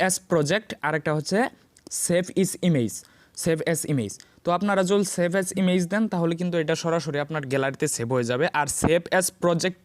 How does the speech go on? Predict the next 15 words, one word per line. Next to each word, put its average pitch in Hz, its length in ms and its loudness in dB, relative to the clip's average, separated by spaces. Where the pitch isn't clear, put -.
যদি 151 180 0
এটা 147 200 0
দেন, 127 120 -2
তাহলে 202 320 0
কিন্তু 208 240 -2
আপনারা 190 220 -2
পরবর্তীতে 220 560 0
এটা 156 160 0
কিন্তু 180 260 0
এডিট 190 280 4
করতে 156 260 0
পারবেন। 98 260 -10
যেমন 170 160 2
এখন 190 140 0
ভালো 160 160 2